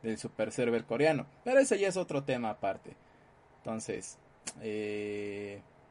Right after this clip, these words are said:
felicidades por Mia. Y yéndonos quizás ya a, a lo último de la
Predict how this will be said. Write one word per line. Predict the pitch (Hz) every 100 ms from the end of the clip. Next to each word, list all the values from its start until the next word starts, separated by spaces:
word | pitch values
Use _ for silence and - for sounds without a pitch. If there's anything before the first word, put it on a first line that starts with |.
| - -
felicidades | - 104 - 160 180
por | 110
Mia. | 123 175 147 - - - - - - - - - - - -
Y | 185
yéndonos | 240 320 294 202 175
quizás | - 151 202 180 147
ya | 165 185 190
a, | 170 147 131 113
a | 117 123 113
lo | 117
último | 151 156 185 139
de | 117 117
la | 110 110 110